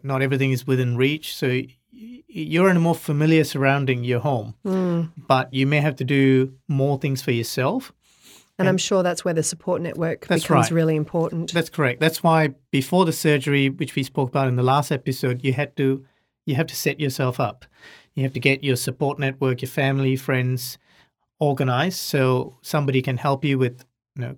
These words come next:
Speaker 1: cooking, cleaning, shopping, and they don't need to wait on you, but having them there certainly helps with your recovery. And in the first couple of weeks, uh, you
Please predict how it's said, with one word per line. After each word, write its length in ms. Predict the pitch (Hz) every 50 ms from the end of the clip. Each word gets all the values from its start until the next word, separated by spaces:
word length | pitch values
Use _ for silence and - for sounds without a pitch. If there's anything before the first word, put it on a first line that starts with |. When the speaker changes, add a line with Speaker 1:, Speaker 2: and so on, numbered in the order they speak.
| _ -
Speaker 1:
cooking, 580 | - 147 131 - - 139 135 131 131 131 131
cleaning, 460 | 131 - - 135 131 131 131 131 131
shopping, 640 | 127 - - 143 135 131 - 143 131 127 127 131 127 - - - - - _ _ _ _ _ _
and 420 | - 139 131 131 131 131 131 131 - _ _ 277 262
they 180 | 226 156 - 147
don't 160 | 147 208 233
need 180 | 214 214 196 -
to 60 | 165
wait 380 | 135 131 147 160 175 180 180 - -
on 260 | 160 151 151 156 156
you, 280 | 147 135 113 92 101 - _ _ _ _ _ _ _ _ _ _ _ _ -
but 260 | 135 131 131 131 - _ _ _ _ _ _ _ _ _ -
having 400 | - - 165 165 165 175 170 165
them 200 | 160 156 147 139
there 200 | 139 135 131 131
certainly 340 | - - 156 139 143 139 131
helps 360 | 127 143 135 139 135 - -
with 100 | 147 131
your 100 | 135 127
recovery. 640 | 123 120 123 - - 131 120 120 101 104 - - _ _ _ _ _ _ _ _ _ _ _ _ _ _ -
And 460 | 143 135 135 135 135 135 143 143 - _ _ _
in 220 | - 185 185 202 202
the 80 | 196
first 760 | 190 - - 185 185 180 175 175 - - - - - - - _
couple 260 | - - 170 165 - 160
of 80 | 151
weeks, 480 | 147 147 139 139 135 131 - - - -
uh, 340 | 135 135 131 131 127 127 127
you 340 | - 143 135 131 131 131 131